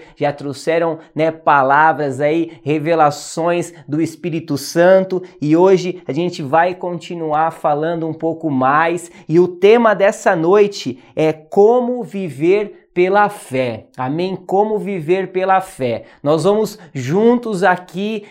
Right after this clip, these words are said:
é, começar a entender, aprender a como viver pela fé. Eu queria ler com você um texto, né? Não é o texto base da minha palavra dessa noite, mas eu queria ver porque é algo que o Espírito Santo falou comigo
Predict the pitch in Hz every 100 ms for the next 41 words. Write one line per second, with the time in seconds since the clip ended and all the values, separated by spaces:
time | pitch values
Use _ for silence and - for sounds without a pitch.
0 | - 165 170 185 196 185 185 190 202 202
1 | 202 214 214 202 185 165 127 180 202 185
2 | 190 - 196 190 165 135 175 202 202 -
3 | - 160 - - 208 226 214 180 196 143
4 | 175 190 180 180 175 185 196 - 127 117
5 | 101 _ - _ - 165 180 233 240 233
6 | 226 220 180 202 - 208 196 180 180 196
7 | 208 202 - 110 - _ - 135 170 202
8 | 208 220 214 214 226 - 226 151 147 185
9 | 214 214 190 196 202 196 196 180 190 185
10 | 180 180 180 175 190 190 180 190 190 185
11 | 202 165 165 202 202 170 - 180 190 190
12 | 185 196 180 180 _ - 175 180 190 190
13 | - 196 196 - 190 190 190 175 170 190
14 | 151 135